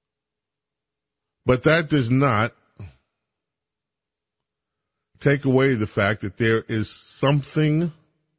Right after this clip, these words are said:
of a feeling of betrayal when someone that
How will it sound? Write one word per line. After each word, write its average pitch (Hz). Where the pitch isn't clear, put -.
of 113
a 113
feeling 127
of 104
betrayal 110
when 113
someone 127
that 110